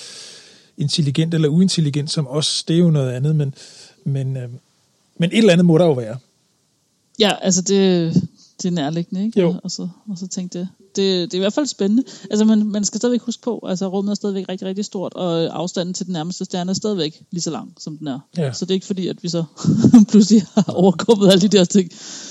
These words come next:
Speaker 2: Men altså, øh, hvis vi en dag begynder at s-, at bevæge os ud og væk fra vores,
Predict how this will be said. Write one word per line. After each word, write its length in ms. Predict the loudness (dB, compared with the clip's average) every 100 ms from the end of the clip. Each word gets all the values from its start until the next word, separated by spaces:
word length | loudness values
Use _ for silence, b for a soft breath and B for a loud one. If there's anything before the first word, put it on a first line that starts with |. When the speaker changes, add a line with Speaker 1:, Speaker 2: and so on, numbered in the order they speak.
| B -8
Speaker 2:
Men 120 | -2
altså, 420 | 0 2 2 0 -2
øh, 160 | -4 -2
hvis 220 | -4 0
vi 60 | 0
en 140 | 0
dag 220 | -2 -6 -4
begynder 300 | -4 -2 -2
at 80 | -2
s-, 300 | -4 -10 -10
at 260 | -10 -8 -8 -10 _ -10
bevæge 300 | 0 2 2
os 100 | 0
ud 240 | -2 -2 -6 _
og 220 | -6 -4
væk 140 | -4 -4
fra 120 | -6
vores, 460 | -4 -4 -6 -10